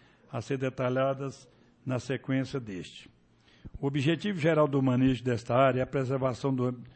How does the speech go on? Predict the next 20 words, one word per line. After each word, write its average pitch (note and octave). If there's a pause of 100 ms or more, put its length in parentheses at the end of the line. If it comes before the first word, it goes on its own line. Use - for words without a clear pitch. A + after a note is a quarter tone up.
(380)
ambiente A#2+
natural, A#2+
ainda C3+
existe B2
por C3
todo D#3 (280)
o C#3
entorno C3
do C3
parque, G#2+ (520)
e C#3+
ao C3
mesmo D3
tempo D3+
facilitar C#3
as B2+
atividades C#3+
de C3+
pesquisa C3
científica, C3